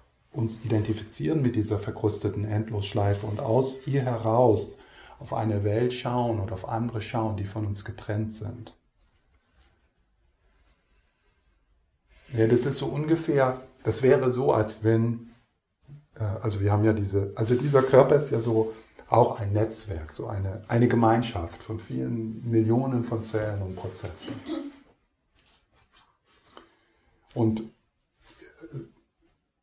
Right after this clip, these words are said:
es ist auch ein offenes System. Also es ist gar nicht so, dass es so existiert, ja. Aber wenn wir erstmal nur so das, äh, so, so ein Subsystem des, der großen Systeme,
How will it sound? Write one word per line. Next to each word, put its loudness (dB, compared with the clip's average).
es -4
ist 2
auch 8
ein 2
offenes 2
System. -10
Also -4
es 0
ist -2
gar 2
nicht -8
so, -6
dass -8
es -10
so 0
existiert, -8
ja. -14
Aber -2
wenn 2
wir 8
erstmal 2
nur 2
so -6
das, -2
äh, -10
so, 0
so -12
ein 0
Subsystem 4
des, 0
der 0
großen 0
Systeme, -2